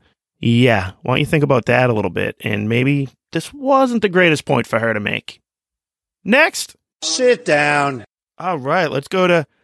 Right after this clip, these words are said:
Speaker 1: uh, Juice's dream governor, Stacey Abrams. I think he's really pushing hard for her to become the governor there in his great state of Georgia. Not. <laughs> I'm sorry, I just watched Wayne's World the other day.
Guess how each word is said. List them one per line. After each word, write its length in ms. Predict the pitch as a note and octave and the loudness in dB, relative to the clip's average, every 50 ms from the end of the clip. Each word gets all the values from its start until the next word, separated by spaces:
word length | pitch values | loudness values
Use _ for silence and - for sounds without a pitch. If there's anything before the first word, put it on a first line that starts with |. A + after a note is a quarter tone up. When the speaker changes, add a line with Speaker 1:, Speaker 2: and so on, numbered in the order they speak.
| _ _ _ _ _ _ _ | _ _ _ _ _ _ _
Speaker 1:
uh, 320 | - E3 D#3 D3+ C#3+ C3+ - - D#3+ C3 | -2 0 2 2 2 0 0 -4 -8 -4
Juice's 720 | - D#3 G3 G#3+ - - E3 D#3+ D3+ C#3 C3 - - _ _ _ _ _ _ _ _ _ | 0 2 2 2 2 2 2 2 2 2 -2 -4 -10 _ _ _ _ _ _ _ _ _
dream 580 | B2 - D3+ D#3 E3+ F#3+ G3 G3 G3 F#3+ F#3 F3 | -6 -2 0 2 2 2 4 4 4 4 4 4
governor, 540 | D3+ F3+ F#3 F#3+ F3 D3 B2 A#2+ A2+ A#2+ - _ | 4 4 2 4 2 2 2 0 0 -2 -6 _
Stacey 540 | - - - - E3+ E3 E3 - D#3+ D3+ D#3 | -12 -10 -2 0 2 2 2 2 2 2 4
Abrams. 600 | D#3+ F3 F3+ D#3+ C3 A#2 G#2+ G#2 G#2+ G#2+ - - _ _ - | 4 2 2 0 -2 -4 -4 -6 -8 -10 -12 -14 _ _ -6
I 100 | C3 C3 | -4 -2
think 200 | D3 D#3 C#3+ - | -2 -2 -2 -2
he's 180 | E3+ D#3 B2 | -2 -4 -2
really 320 | B2 C3+ D#3 D#3+ E3 D#3+ C#3+ | 0 2 2 4 4 2 2
pushing 360 | - E3+ D3+ - - C#3+ B2+ | 2 0 0 2 0 0 0
hard 280 | C#3+ D3+ D3+ D3+ C#3+ | 2 2 2 0 0
for 100 | - C#3+ | -2 -4
her 200 | C#3 C#3+ C#3+ C#3+ | -2 0 0 0
to 60 | C3+ C3 | 0 -2
become 320 | C3 B2 - D3+ C#3+ C3+ | -4 -4 -4 -2 -2 -2
the 60 | C3 | -2
governor 380 | A#2 B2+ C#3 C3+ C#3 C#3 C3+ C3 | 0 0 0 2 2 0 0 0
there 240 | C3+ C3+ C#3 C3+ B2+ | 0 0 0 0 -2
in 60 | A#2+ | -2
his 180 | B2+ B2 A2 | -4 -6 -8
great 240 | - - C3+ C3+ B2 | -6 -4 -4 -4 -4
state 240 | - - C3+ C3 B2 | -4 -2 -2 0 0
of 60 | A#2+ | 0
Georgia. 440 | A2+ C3 C3+ C#3 B2+ - B2 A#2+ A2+ _ _ _ _ _ _ _ _ _ _ _ _ _ _ _ _ _ - | 0 2 2 2 2 2 0 -2 -2 _ _ _ _ _ _ _ _ _ _ _ _ _ _ _ _ _ -8
Not. 840 | - E3 F3 F#3+ G#3+ G#3+ A3 G#3+ G#3 G3+ G3+ G3 G3 G#3 A#3+ - _ _ _ _ _ - - - - - - - _ _ - | -4 -2 2 4 4 4 6 6 4 4 4 4 4 4 2 0 _ _ _ _ _ -16 -16 -16 -16 -20 -20 -20 _ _ -8
<laughs> 640 | D3+ D#3+ _ _ _ _ - - - - - - - | -8 -8 _ _ _ _ -20 -20 -20 -20 -20 -14 -4
I'm 160 | - B2+ B2+ | -2 -2 -2
sorry, 320 | - - A#2 A2+ A2 A2 A2 | 0 -2 0 0 2 2 0
I 80 | A#2 | 0
just 220 | G#2+ B2 A#2 - - | -2 -6 -8 -2 -2
watched 260 | A2 G#2 - - - | -2 -2 -2 -4 -6
Wayne's 300 | A2 G#2 G#2+ G#2+ G#2 G#2+ | -4 -4 -4 -4 -4 -4
World 220 | G#2+ G#2 G#2 G#2+ | -4 -4 -2 -2
the 100 | G#2+ G#2+ | -4 -4
other 120 | G#2+ G#2+ G2+ | -4 -4 -4
day. 360 | G#2 G#2 G#2 G#2 G2+ A2+ | -6 -4 -4 -6 -6 -8